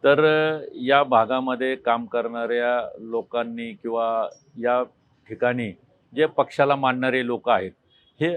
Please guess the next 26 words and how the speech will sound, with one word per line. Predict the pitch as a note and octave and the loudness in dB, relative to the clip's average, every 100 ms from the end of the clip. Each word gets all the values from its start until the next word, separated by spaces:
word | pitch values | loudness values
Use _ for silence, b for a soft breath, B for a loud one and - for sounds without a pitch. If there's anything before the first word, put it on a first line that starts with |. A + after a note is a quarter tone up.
| - | -2
अतिशय | A#2+ B2 D#3 - E3 E3 - _ _ | -4 -4 -6 0 0 0 -6 _ _
प्रामाणिकपणानं | B2+ C3 D3 D#3+ C3+ C#3 C3 B2+ G#2+ F2+ _ _ _ - | 4 4 2 -2 -2 -2 -2 -2 -4 -8 _ _ _ -2
पक्षाचा | B2 - C3+ C#3 B2+ | -2 2 2 4 4
आदेश | A#2+ C3+ C3 - | 4 0 -2 0
पाळून | B2+ C3+ C#3 | 2 2 -2
त्या | C3 C3 | -2 -2
ठिकाणी | B2+ A#2 A#2 A#2 | -2 -4 -6 -6
काम | G#2+ G#2+ G#2 | -4 -4 -4
करतात | G#2 - G2+ - _ _ _ | -10 -10 -12 -12 _ _ _
आणि | - F3+ G3 | -4 -2 -4
गेल्या | D#3 D3+ E3 | 0 2 4
दहा | C#3+ C3 D3 | 2 4 4
वर्षामध्ये | D#3 C3 C#3+ C3+ A#2+ A2 F2+ - - - A#2 | 4 0 -2 -2 0 0 -2 -8 -20 -20 0
जो, | C#3+ D#3+ D#3+ D#3 D3 - - - - - - - - A#2+ | 6 8 8 6 2 -6 -20 -20 -20 -20 -20 -20 -16 4
ज्या | D#3+ | 6
विकासाच्या | E3 C#3+ D#3 E3+ E3+ F3 F#3 F3 | 8 6 4 6 8 6 6 4
नावाखाली | D#3+ D#3+ D#3+ D3 C#3 D3 C3+ | 6 4 4 4 4 4 0
काही | - C3 | 4 6
मंडळी | C3+ C3 C3 C3 | 6 2 2 2
त्या | B2+ C3 | 4 2
ठिकाणी | A#2+ A#2+ A2+ A#2 | 2 -2 -2 -2
गेलेली | G2+ G#2+ G#2+ G#2+ | -2 -2 -2 -2
आहेत, | G2 F#2 _ _ _ _ | -4 -6 _ _ _ _
तर | E3 | 2
हा | D3 E3 | 8 8
विकास | D#3+ E3 F3+ | 6 2 2